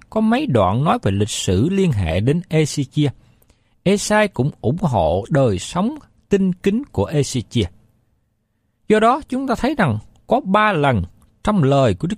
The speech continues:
Chúa Trời nói cho chúng ta biết về Ezechia là người hướng dẫn dân sự trở về cùng Đức Chúa Trời.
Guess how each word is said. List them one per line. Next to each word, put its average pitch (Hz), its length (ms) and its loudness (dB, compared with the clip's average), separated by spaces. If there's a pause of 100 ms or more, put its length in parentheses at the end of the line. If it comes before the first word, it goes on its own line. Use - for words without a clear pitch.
Chúa 240 80 -2
Trời 95 380 0
nói 135 320 0
cho 208 180 -2
chúng 214 120 -2
ta 185 140 0
biết 190 340 -4
về 85 140 -2
Ezechia 160 680 0 (420)
là 127 200 2
người 110 320 2
hướng 233 300 -2
dẫn 120 280 0
dân 170 200 0
sự 90 380 -2 (120)
trở - 180 -2
về 113 280 0 (160)
cùng 82 220 -2
Đức 107 240 -4
Chúa 135 100 -2
Trời. - 140 -4